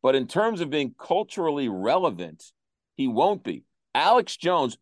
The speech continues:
only a fraction of the people know who Alex Jones is. Only a fraction. I mean, Howard Stern used to have much more powerful reach when he was on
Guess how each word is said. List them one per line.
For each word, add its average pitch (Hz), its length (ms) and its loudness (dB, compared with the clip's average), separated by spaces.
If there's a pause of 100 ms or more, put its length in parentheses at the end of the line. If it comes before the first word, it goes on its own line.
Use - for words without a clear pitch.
(140)
only 226 280 2
a - 40 2
fraction 160 500 -2
of 147 40 -2
the 127 60 0
people 123 260 -4
know 127 160 0
who 117 160 0
Alex 110 300 -4
Jones 110 360 -8
is. 82 360 -14 (520)
Only 208 280 6
a 156 40 6
fraction. 147 480 0
I 156 40 2
mean, 156 180 -2 (240)
Howard 202 380 4
Stern 190 380 0
used 180 200 -6
to 180 60 0
have 156 120 2
much 120 380 0
more 151 240 0
powerful 131 680 0
reach 156 320 -10
when 123 120 -4
he 120 80 0
was 117 160 -4
on 113 260 0